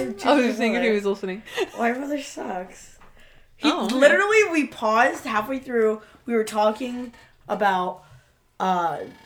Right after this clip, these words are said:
Speaker 1: Linda Fusco
Speaker 2: Mm-hmm.
Speaker 1: having red hair. We paused, and I was like, I was talking to my brother, and he started choking me for no reason.
Speaker 2: <laughs>
Speaker 1: He started choking me. He, he was like, "Oh, you, please, I want a hug." And then he started just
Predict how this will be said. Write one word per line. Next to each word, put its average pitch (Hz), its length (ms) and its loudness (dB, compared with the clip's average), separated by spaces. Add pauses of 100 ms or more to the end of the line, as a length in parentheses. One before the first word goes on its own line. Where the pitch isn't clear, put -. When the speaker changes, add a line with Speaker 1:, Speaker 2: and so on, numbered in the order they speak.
(160)
Speaker 1:
Linda 220 760 4
Fusco 190 500 -2
Speaker 2:
Mm-hmm. 180 100 -4
Speaker 1:
having 185 240 -2
red 190 160 0
hair. 165 420 -6 (140)
We 208 120 -8
paused, 202 640 4 (400)
and 185 600 -4 (400)
I 202 160 2
was 196 220 -6
like, 175 480 -6 (480)
I 190 80 0
was 202 140 -6
talking 226 180 0
to 226 60 0
my 202 40 0
brother, 202 280 2
and 190 120 -4
he 202 60 -6
started 220 260 0
choking 233 400 -2
me 156 240 -12 (140)
for - 160 -4
no 247 140 2
reason. 247 440 0
Speaker 2:
<laughs> - 40 8 (160)
Speaker 1:
He 269 80 0
started 320 340 6
choking 330 420 4
me. 180 260 -8 (280)
He, 339 240 4
he 330 100 -2
was 285 120 -4
like, 247 180 2
"Oh, 285 120 4
you, 262 160 -2 (360)
please, 285 200 -4
I 277 80 -2
want 262 140 2
a 262 40 -4
hug." 233 300 2 (280)
And 240 120 0
then 254 100 2
he 240 100 -4
started 226 420 -4
just 202 240 -12